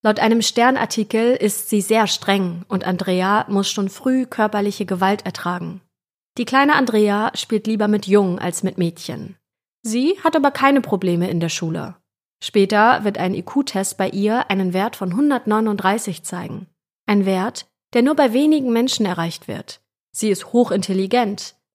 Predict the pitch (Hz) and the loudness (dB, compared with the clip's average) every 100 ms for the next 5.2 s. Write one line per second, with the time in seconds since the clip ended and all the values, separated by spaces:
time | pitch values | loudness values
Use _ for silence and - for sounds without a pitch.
0 | _ 247 294 269 240 240 - - 190 185 | _ 2 2 2 0 0 -6 -4 -2 -2
1 | 185 - - _ _ _ _ _ 202 202 | -4 -10 -16 _ _ _ _ _ -4 0
2 | 208 208 - 240 208 185 190 196 196 190 | -2 0 0 2 2 2 0 -2 -4 -4
3 | - 190 165 180 185 190 214 220 208 208 | -4 -2 -2 -2 -4 -4 -4 0 -2 0
4 | 220 202 196 - - 160 160 156 160 160 | -2 -2 -4 -6 -6 -6 -6 -8 -6 -8
5 | 170 | -8